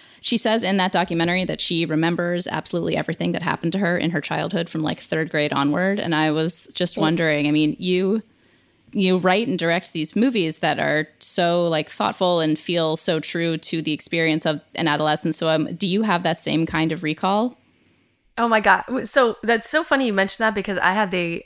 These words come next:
Speaker 2: I, I found that so amazing and kind of terrifying <laughs> that she could
Speaker 1: <laughs>
Speaker 2: remember that vividly. No, thankfully I can't. I mean, <laughs> um,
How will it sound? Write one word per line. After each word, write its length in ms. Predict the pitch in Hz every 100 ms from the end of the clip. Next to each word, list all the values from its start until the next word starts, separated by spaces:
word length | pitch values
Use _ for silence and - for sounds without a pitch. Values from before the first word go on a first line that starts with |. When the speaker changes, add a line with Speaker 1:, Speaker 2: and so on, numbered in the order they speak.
| -
Speaker 2:
I, 600 | 185 190 202 214 208 - -
I 320 | - - 190 220
found 520 | - 202 196 202 190
that 260 | 175 170
so 800 | - - 208 190 202 214 220 220 220 - _ _ _ -
amazing 760 | 196 185 185 185 247 247 247
and 140 | 190
kind 220 | 190 185 185
of 100 | 180
terrifying 720 | 190 180 180 226 220 254 392 285
<laughs> 120 | -
that 180 | 311 -
she 220 | - 302
could 200 | - 277
Speaker 1:
<laughs> 180 | 294 -
Speaker 2:
remember 540 | 277 214 208 233 247
that 380 | 226 214 208 202
vividly. 720 | 175 196 220 233 240 247 269 - - - - - -
No, 480 | 226 254 269 285 370
thankfully 560 | 240 254 247 294 269
I 240 | - 202 202
can't. 560 | - 226 226 170 151 -
I 100 | 233
mean, 220 | 247 294 -
<laughs> 40 | 285 - - - - - - - 311 233
um, 480 | 240 247 233 226